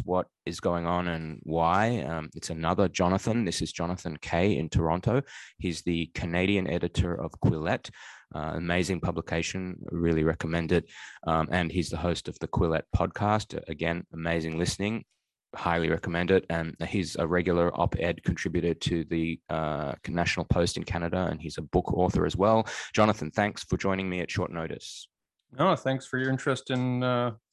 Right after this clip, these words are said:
Speaker 2: in, in our country on the other side of the planet.
Speaker 1: Yeah,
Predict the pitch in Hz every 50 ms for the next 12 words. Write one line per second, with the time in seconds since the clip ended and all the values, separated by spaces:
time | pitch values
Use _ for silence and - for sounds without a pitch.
0 | _ _ _ _ _ _ _ _ _ _ _ _ - 127 117 113 117 117 110 110
1 | 123 123 120 113 - 127 120 - - 147 143 139 - 135 120 117 117 120 123 123
2 | - - 127 123 117 110 - - 131 135 139 104 - - _ _ _ _ _ _
3 | _ - 92 90 92 95 92 87 80 78